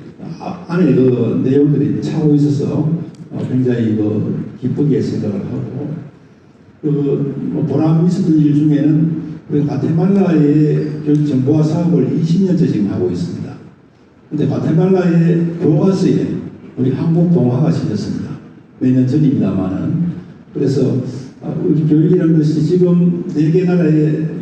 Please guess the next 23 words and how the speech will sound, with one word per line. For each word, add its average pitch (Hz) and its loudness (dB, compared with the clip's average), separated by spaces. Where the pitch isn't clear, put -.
컴퓨터, 160 0
알 156 -2
컴퓨터를, 131 0
어, - -8
지원합니다마는 123 -2
이 147 -2
주는 208 2
것이 175 4
주는 190 4
것만 190 2
아니구나. 123 0
이 127 2
선진국이 170 2
이렇게 - 2
또 180 2
해야 151 2
된다는 - 2
생각이 113 -2
들고 - -2
또 180 4
이 190 2
학생들이 180 2
여기에 180 2